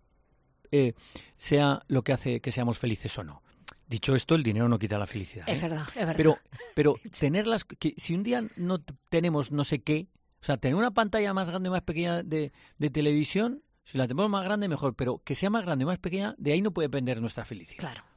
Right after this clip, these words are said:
Speaker 1: Ojo, ¿eh? Entonces, ¿y qué pasa? ¿Que tenemos que estar siempre ahí así serios ante lo de fuera? No,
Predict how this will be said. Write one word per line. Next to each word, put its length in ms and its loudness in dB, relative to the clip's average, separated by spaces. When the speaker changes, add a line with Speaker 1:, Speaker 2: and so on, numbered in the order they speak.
Speaker 1:
Ojo, 280 2
¿eh? 140 -6
Entonces, 320 4
¿y 120 0
qué 120 2
pasa? 220 0
¿Que 60 -2
tenemos 180 -2
que 80 -4
estar 180 -2
siempre 300 -2
ahí 240 0
así 180 -4
serios 480 -4
ante 360 -2
lo 160 0
de 80 2
fuera? 260 0
No, 380 6